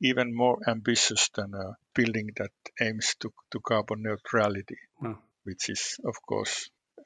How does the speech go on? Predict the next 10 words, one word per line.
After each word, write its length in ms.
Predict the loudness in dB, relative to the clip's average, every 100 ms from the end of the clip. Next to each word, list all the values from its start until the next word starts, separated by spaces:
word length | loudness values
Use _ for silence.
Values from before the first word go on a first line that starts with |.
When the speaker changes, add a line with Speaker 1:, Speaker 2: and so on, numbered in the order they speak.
| -4
Speaker 1:
crucially 440 | 0 0 0 -2 -2
important 500 | -2 -2 -2 -6 -10 -10 -10 -2
also. 460 | -2 0 -2 -4 -6 -12
It's 160 | -8 0
going 200 | 2 2
to 120 | 0
be 100 | 2
a 60 | 4
wooden 300 | 4 2 2
construction 1080 | -2 -2 0 2 2 0 -2 -4 -10 -12